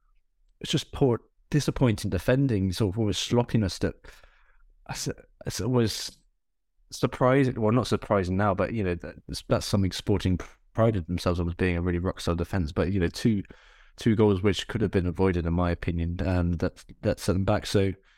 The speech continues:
yeah, I, I, I agree with you. I think it was a fair result, but I, I really d-, was impressed with how Amrin had, had got Sporting up for this one and, and how they played out that first half. I thought that was a really good sign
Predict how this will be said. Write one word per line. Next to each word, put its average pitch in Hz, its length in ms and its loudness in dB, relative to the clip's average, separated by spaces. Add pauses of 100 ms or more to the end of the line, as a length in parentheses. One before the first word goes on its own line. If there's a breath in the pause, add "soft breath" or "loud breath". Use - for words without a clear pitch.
(500 soft breath)
yeah, 120 160 6
I, 113 80 4
I, 113 140 4
I 117 180 4
agree 113 220 4
with 107 80 2
you. 110 80 6
I - 20 0
think 101 160 0
it 107 60 0
was 113 160 0
a 104 80 0
fair 98 200 2
result, 90 300 0
but 98 80 -2
I, 98 180 -2
I 101 140 -4
really 107 220 2
d-, - 200 -6
was 107 220 -2
impressed 98 480 0
with 90 180 -2
how 95 260 0
Amrin 92 380 0
had, 87 120 -4 (160)
had 98 160 -6
got 101 160 0
Sporting 92 340 0
up - 120 -4
for - 120 0
this 90 220 -4
one 90 200 0
and, 90 160 0
and 87 400 -2
how 92 160 0
they 87 120 -2
played 90 260 -2
out 90 120 2
that 85 180 0
first 90 320 -2
half. 85 240 0
I - 20 -4
thought 87 200 -4
that 90 100 0
was 87 100 -2
a 90 80 -2
really 85 200 0
good 90 180 0
sign 87 420 0